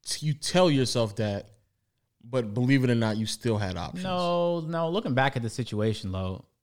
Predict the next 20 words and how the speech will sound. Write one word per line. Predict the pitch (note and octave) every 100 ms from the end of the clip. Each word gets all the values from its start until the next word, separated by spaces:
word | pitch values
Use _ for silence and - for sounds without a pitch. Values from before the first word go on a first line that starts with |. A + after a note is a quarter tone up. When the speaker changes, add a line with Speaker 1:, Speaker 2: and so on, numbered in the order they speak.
| _ -
Speaker 2:
I | A2+
was | A2+
being | G2+ D#3
a | C3
bitch | F#2 F#2+ A#2+ - -
most | G#2 A2 C3
of |
the | B2
time. | A#2+ G#2+ G2+ A#2+ _ _ _ _ -
And | A#2+
also, | - D3+ D#3+ C3 A2 G2+ -
I | A#2+
wa-, | B2+
had, | A#2+ C3+
like, | G#2 G2
eighty | A2+ A#2 A2
more | G2+ F#2
pounds | - G2+ F#2
on | F2+
me. | F2+